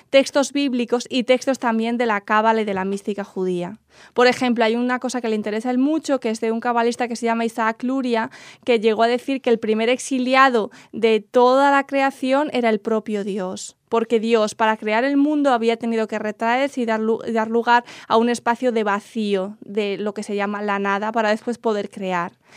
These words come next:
Y que después, pues, con el pecado original y todo esto, se, se, se hizo como una especie de división,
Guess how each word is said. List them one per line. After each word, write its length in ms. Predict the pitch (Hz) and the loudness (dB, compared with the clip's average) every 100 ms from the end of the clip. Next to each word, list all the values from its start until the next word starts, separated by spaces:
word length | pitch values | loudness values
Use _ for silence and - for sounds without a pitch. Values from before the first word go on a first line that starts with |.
| - - | -20 -8
Y 120 | 269 | -2
que 140 | 254 254 | 6 6
después, 480 | 254 - 269 277 - | 6 4 2 2 -2
pues, 220 | 247 233 | -4 -4
con 140 | 226 | -4
el 120 | 214 | -4
pecado 320 | 208 202 214 220 | -4 -2 0 0
original 580 | 226 - 269 302 294 | -2 -2 -2 2 2
y 60 | 254 | 2
todo 240 | 247 247 | 2 2
esto, 180 | 262 262 | 0 -2
se, 140 | 233 220 | -4 -6
se, 340 | - 220 208 | -8 -6 -6
se 240 | - - | -6 -6
hizo 260 | 208 220 226 | -4 -2 -4
como 240 | 226 220 214 | -2 -2 -2
una 120 | 220 | -4
especie 380 | 220 226 226 214 | -4 -6 -4 -2
de 120 | 214 | -2
división, 800 | 208 202 202 - 277 277 262 | -4 -6 -8 -2 4 4 4